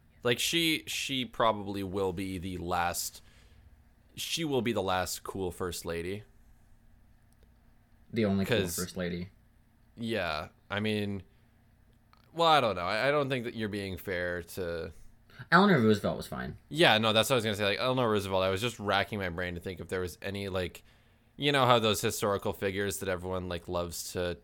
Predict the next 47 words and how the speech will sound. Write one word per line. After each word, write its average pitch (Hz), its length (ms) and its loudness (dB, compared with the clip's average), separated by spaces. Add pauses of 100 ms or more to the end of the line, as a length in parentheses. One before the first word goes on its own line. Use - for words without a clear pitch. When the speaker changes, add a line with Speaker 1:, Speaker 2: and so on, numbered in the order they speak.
(140)
Speaker 1:
you 98 120 -6
know, 90 120 -2
talk 87 320 -2
about, 98 240 -2
you 90 140 -6
will 98 120 0
always 92 320 2
have 104 160 -2
something 104 260 -2
like, 101 240 -2
"Oh, 143 200 6
but 107 200 0
by 110 140 2
the 110 80 0
way, 101 160 2
they 101 120 0
were 98 140 0
a 98 60 -2
eugenicist." 92 840 -4 (380)
And 107 140 -2
then 107 100 4
if 95 80 0
you 101 100 2
Speaker 2:
Hmm. 95 40 2
Speaker 1:
try 98 200 2
and 101 180 -2
be 104 80 0
like, 98 240 0
"Oh, 123 160 4
but 107 120 -2
what 107 140 0
about 101 180 0
this 98 140 -4
person?" 95 400 -4
someone 95 260 -6
will 92 100 -4
always 90 260 -2
pull - 180 -4
that 92 160 0
out 92 140 -2
to 98 80 -8
dunk 85 320 -4
on 101 140 -2
you. 107 140 0
I 95 80 0
was 98 140 0
just 110 220 -6